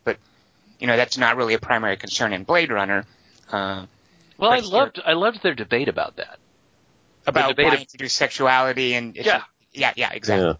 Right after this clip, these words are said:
Speaker 2: I absolutely loved how pragmatic he was about it, but it also, I think, feeds into his particular kink and what he needs, and he's justifying why he's done it for that reason, but he's also
Speaker 1: Yes.
Speaker 2: practical. I mean, he talks about porn as, you know,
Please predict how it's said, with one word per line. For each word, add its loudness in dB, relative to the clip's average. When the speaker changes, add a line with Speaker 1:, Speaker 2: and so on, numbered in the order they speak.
Speaker 2:
I 2
absolutely 0
loved 2
how -2
pragmatic 0
he -12
was -8
about -8
it, -6
but 0
it 2
also, 0
I -2
think, -6
feeds -6
into -4
his 0
particular -2
kink -2
and -2
what 0
he 0
needs, -4
and -4
he's -4
justifying -4
why -2
he's -10
done 0
it -10
for -20
that -2
reason, 0
but -2
he's 0
also 2
Speaker 1:
Yes. -4
Speaker 2:
practical. -6
I 4
mean, 4
he 2
talks 0
about 0
porn 2
as, 0
you 0
know, 2